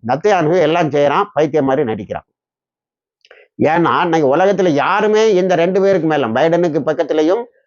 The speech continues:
அஹ், நத்தையானு பக்கத்திலையும் இல்ல. உலக மக்களெல்லாம் எதிராக இருந்தும் நித்தமும் ஒரு மணி நேரத்திற்கு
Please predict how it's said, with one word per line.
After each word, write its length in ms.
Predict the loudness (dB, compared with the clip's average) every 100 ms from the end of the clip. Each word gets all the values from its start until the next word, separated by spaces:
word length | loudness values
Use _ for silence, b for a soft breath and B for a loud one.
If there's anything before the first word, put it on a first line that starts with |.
| _ -2
அஹ், 440 | 0 2 2 2 0
நத்தையானு 580 | -2 0 0 2 0 0
பக்கத்திலையும் 480 | 0 -2 -4 -2 -2
இல்ல. 220 | -2 -6
உலக 300 | -4 -2 0
மக்களெல்லாம் 580 | -2 -2 0 0 2 2
எதிராக 480 | 0 0 0 0 0
இருந்தும் 440 | -2 -4 -6 -8 -10 _ _ _ _
நித்தமும் 720 | -4 -4 -2 -2 2 2 0 -2
ஒரு 220 | 0 2
மணி 260 | 0 2 2
நேரத்திற்கு 920 | 2 0 -2 -4 -4 0 0 0